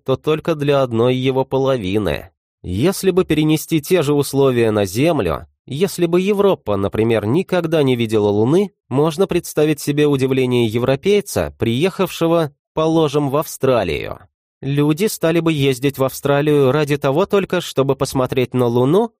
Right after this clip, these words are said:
спросил Мишель. «Вот именно», сказал председатель пушечного клуба. Такое же удивление пережил бы селенит, появившийся в той же части Луны,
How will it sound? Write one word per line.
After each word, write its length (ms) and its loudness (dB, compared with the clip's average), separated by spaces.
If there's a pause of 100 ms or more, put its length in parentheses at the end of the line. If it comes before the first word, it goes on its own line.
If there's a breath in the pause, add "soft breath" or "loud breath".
(120)
спросил 520 -4
Мишель. 500 -4 (340)
«Вот 400 -2
именно», 640 0 (140)
сказал 400 -2
председатель 720 -4
пушечного 580 -4
клуба. 640 -6 (400)
Такое 380 2
же 120 -2
удивление 640 2
пережил 500 0
бы 140 -2
селенит, 720 -2
появившийся 800 -2
в 60 -12
той 200 2
же 160 0
части 380 -2
Луны, 400 2